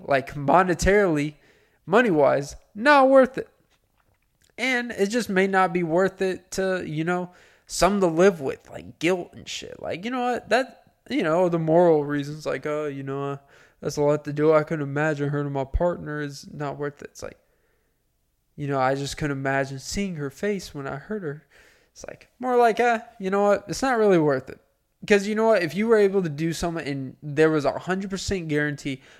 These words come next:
no one would ever find out. I think ninety percent of people that didn't follow through in doing it, they would have done it. There's always that fear of, "What if they find out?" Just don't be as dumb as Adam Levine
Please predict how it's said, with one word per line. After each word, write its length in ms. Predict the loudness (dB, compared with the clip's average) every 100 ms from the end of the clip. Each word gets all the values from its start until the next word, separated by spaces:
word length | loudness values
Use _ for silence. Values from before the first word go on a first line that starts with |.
| _
no 180 | -2 0
one 280 | 2 0 -2
would 180 | -6 -8 -14 _
ever 280 | 2 2 2
find 400 | -6 -6 -6 -6
out. 260 | -10 -12 _ _ _ _ _ _ _ _ _ _ _ _ _ _ _ _ _ _ _ _ _
I 80 | -4
think 180 | 0 2
ninety 300 | 4 4 2
percent 340 | -2 -2 -2
of 80 | -2
people 320 | -4 -6 -6 0
that 320 | 0 0 0
didn't 400 | 0 0 -2 -8 -20 -18 -18 -18 _ -12
follow 360 | 6 8 8 4
through 320 | 0 0 0
in 120 | 0
doing 300 | 2 2 0
it, 180 | -2 -6 _
they 160 | 2 4
would 220 | 4 0
have 100 | -2
done 220 | -4 -4
it. 120 | -6 -12 _ _ _ _ _ _ _ _ _ _ 2
There's 160 | 6
always 220 | 8 8
that 160 | 6 4
fear 280 | 4 2 2
of, 200 | 0 -4
"What 420 | -14 -6 0 0
if 100 | 0
they 140 | 0
find 320 | 0 0 0 2
out?" 320 | 2 0 -6 -20 -8
Just 160 | 0 4
don't 160 | 4
be 160 | 6 6
as 120 | 4
dumb 320 | 4 4 6
as 140 | 2 4
Adam 340 | 4 4 0
Levine 640 | -2 0 0 0 -4 -8